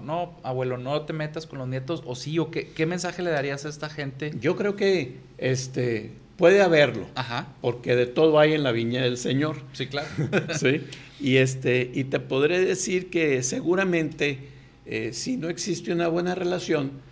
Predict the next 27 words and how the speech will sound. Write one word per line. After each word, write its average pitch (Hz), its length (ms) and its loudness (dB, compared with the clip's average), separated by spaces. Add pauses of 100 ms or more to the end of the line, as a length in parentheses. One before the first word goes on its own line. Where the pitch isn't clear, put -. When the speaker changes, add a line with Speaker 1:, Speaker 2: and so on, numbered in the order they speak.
(100)
Speaker 2:
sí - 200 -6
habrá 165 320 2
hijos 151 380 -4
que - 120 -14
quieran 139 280 -2
ser 135 180 0
muy 123 260 0
quijotistas. 139 920 -8 (920)
Yo 143 160 4
el 208 60 6
mensaje 226 440 2
que 190 120 0
les 156 260 2
pudiera 156 460 4
dar 175 180 4
a 170 140 4
ellos 147 340 -2
es 147 160 -6
que, 147 300 -2 (400)
este, 113 760 -4
y 113 180 -4
es 117 160 -4
el 143 100 -2
mensaje 135 480 -4
de 123 160 -4
un 131 80 -6
compadre 135 600 -4